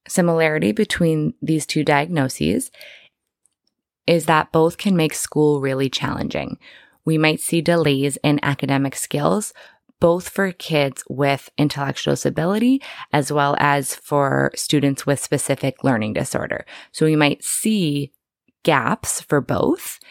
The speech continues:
uh, but we'll kind of learn later that the nature of those delays look a little bit different. The fourth similarity I wanted to mention between these two diagnoses is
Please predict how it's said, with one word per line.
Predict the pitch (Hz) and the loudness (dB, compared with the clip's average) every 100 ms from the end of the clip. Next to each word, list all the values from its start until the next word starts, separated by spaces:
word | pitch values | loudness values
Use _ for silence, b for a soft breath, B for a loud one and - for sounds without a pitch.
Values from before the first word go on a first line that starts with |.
| B B - | B B -2
uh, | 143 131 135 131 | 0 2 -2 -2
but | 156 143 139 - | 2 2 0 -4
we'll | 135 147 147 143 139 - | -4 2 4 4 2 0
kind | - 160 143 | 0 2 2
of | 131 | 2
learn | 143 135 135 | 0 2 0
later | 185 196 151 135 135 - | 0 2 2 2 0 -2
that | 143 135 139 | 0 0 0
the | 143 | 0
nature | 135 139 143 - - 135 | 2 0 0 -2 -2 0
of | - 131 | 0 0
those | 135 131 120 | 0 0 -2
delays | - 127 127 131 127 131 | -2 -2 0 0 0 0
look | 139 - | 0 0
a | 131 | -2
little | 131 123 | 2 2
bit | 127 - | 0 -2
different. | 104 - - - - - _ _ _ _ _ _ _ _ _ _ _ _ - | -4 -4 -6 -8 -10 -18 _ _ _ _ _ _ _ _ _ _ _ _ -2
The | 165 | -2
fourth | 139 - 180 196 202 | -2 -2 2 2 0
similarity | - 156 139 131 127 | 0 2 4 4 4
I | 123 | 2
wanted | 131 131 127 | 2 0 -2
to | - | -2
mention | 156 123 131 139 151 247 B B B _ | 0 0 0 0 2 0 B B B _
between | 151 147 151 143 131 135 - | 0 0 2 2 2 0 -2
these | 131 131 | -2 -2
two | - 156 | -2 0
diagnoses | 147 147 156 139 - - 92 - 254 - - _ _ _ _ - | 2 2 2 0 -2 -4 -2 0 0 -4 -12 _ _ _ _ -4
is | 147 147 147 | 0 2 0